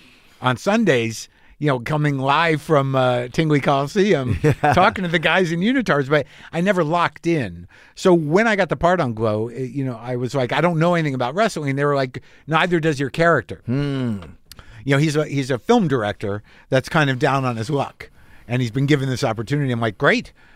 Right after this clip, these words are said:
Speaker 1: Then, then I can learn that."
Speaker 2: Mm-hmm.
Speaker 1: So it really, my experience with wrestling, and I met the, a few guys who did the show.
Speaker 2: Mm-hmm.
Speaker 1: Chavo, you know, was,
Speaker 2: Yeah.
Speaker 1: you know,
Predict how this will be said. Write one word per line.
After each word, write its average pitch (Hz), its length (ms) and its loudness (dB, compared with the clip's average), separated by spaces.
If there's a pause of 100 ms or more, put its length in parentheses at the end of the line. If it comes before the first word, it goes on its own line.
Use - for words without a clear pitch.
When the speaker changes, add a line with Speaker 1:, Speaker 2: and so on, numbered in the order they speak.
(160)
Speaker 1:
Then, 135 340 0
then 143 220 2
I 135 320 -4
can 139 200 -2
learn 135 220 0
that." 147 340 -2
Speaker 2:
Mm-hmm. 120 440 -2
Speaker 1:
So 170 340 2
it 165 100 2
really, 185 260 2
my 165 160 0
experience 175 460 -2
with 135 120 -4
wrestling, 131 520 -2
and 170 80 -4
I 220 60 0
met 233 200 -2
the, 185 120 0 (140)
a 143 60 -2
few 156 200 -8
guys 135 320 -2
who 120 340 -6
did 117 200 -4
the 98 60 -8
show. 147 400 2
Speaker 2:
Mm-hmm. 104 140 -4 (240)
Speaker 1:
Chavo, 151 540 2 (220)
you 135 140 0
know, 127 160 4
was, 117 480 2
Speaker 2:
Yeah. - 60 -14
Speaker 1:
you 127 120 -2
know, 110 420 -6